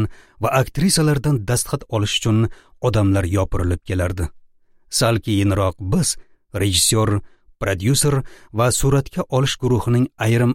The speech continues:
a'zolari bilan suratga olish maydonchasida uchrashdik.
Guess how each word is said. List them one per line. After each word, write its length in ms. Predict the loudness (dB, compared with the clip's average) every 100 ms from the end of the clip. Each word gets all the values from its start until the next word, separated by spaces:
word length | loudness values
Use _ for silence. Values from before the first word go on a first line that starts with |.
| _
a'zolari 560 | -2 0 2 0 0 0
bilan 220 | 0 0 -2 -6 _ _
suratga 500 | -2 0 0 -2 -8
olish 300 | -4 -2 -2
maydonchasida 760 | 0 -2 0 -2 -2 -2 -2 -2 -2 _ _
uchrashdik. 540 | -6 -2 -2 -2 -4